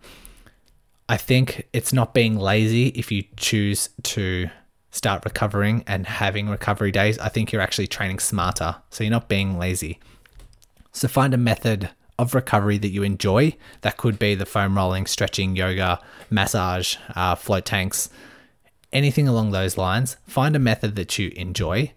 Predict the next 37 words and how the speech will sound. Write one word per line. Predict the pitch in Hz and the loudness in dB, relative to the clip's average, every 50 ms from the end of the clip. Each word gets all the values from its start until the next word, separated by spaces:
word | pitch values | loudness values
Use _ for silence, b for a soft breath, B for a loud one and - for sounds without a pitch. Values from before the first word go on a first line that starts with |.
| b b b b b b b | b b b b b b b
Find | - 120 127 151 151 | 0 2 2 4 4
a | 139 | 4
method | 120 110 - - 107 104 | 2 2 0 -2 -6 -8
that | 85 - | -8 -8
feels | - - 101 92 87 - | -6 -4 -2 -2 -4 -4
good, | - _ - 95 92 92 120 - - - - B B B B B B B B B _ - | -8 _ -4 0 2 2 2 0 -2 -10 -18 B B B B B B B B B _ -4
and | 107 107 101 101 101 101 98 98 - - _ _ _ _ _ - | 0 0 0 2 0 0 -2 -4 -6 -10 _ _ _ _ _ -10
hone | 104 - - - 120 123 127 123 | -8 -6 -2 0 0 2 2 4
in | 113 110 107 | 2 2 0
on | - 107 107 104 | 0 -2 -2 0
those | 101 95 95 - - | 0 0 0 -2 -4
recovery | 104 - - - 101 101 98 95 | -6 -4 -4 -4 -2 -2 -2 -2
strategies | - - 107 92 95 95 92 - 92 90 - | -2 0 0 0 0 0 -2 -2 -2 -2 -4
that | 98 92 | -6 -8
create | - - - 117 101 95 92 92 90 - - - - | -10 -6 -4 0 2 4 4 4 2 0 -4 -6 -2
downtime. | - 95 90 90 92 - - 92 82 78 78 82 - - - B B B B B B B B B | 0 2 2 2 2 0 0 -2 -2 -2 -4 -6 -10 -12 -18 B B B B B B B B B
Even | 110 117 117 113 120 113 | 0 0 2 2 2 2
just | 110 104 - - | 2 0 0 -2
time | - - 95 98 101 | -2 -2 0 2 2
away | 98 95 95 92 | 4 4 2 2
from | - - 95 | 2 0 -4
screens, | 92 - - - 117 107 107 107 104 104 110 110 - - 107 - | -4 -4 -2 0 2 2 4 4 4 2 2 0 0 -4 -4 -2
even | 107 101 101 101 | -2 -2 -2 -2
just | 98 95 - - | -2 -4 -4 -4
time | - 101 92 95 | -2 -2 0 0
away | 95 95 95 90 - | 0 0 0 0 0
from, | - - - 90 87 90 - _ b b b b | -2 -4 -6 -6 -6 -8 -8 _ b b b b
like, | 92 - - | -10 -8 -6
a | - | -6
stressful | - - - - 98 - - - 90 90 | -6 -4 -2 0 0 0 0 -2 -2 -2
environment. | 90 92 90 - 101 101 101 104 107 98 95 104 - - - - b b b b b b b b b b b b _ _ _ _ | -2 -2 0 2 4 4 4 4 2 2 0 -2 -4 -6 -8 -12 b b b b b b b b b b b b _ _ _ _
This | - 101 - | -6 -6 -4
can | - - 101 | -2 -2 0
be | 101 95 92 | 0 0 0
really, | 95 - 98 104 110 104 98 95 92 | -2 -2 -4 -2 0 0 2 0 0
really | 92 95 92 92 | 0 0 -2 0
benef-, | - 98 90 87 85 - - 104 | 0 0 0 -2 -2 -4 -6 -8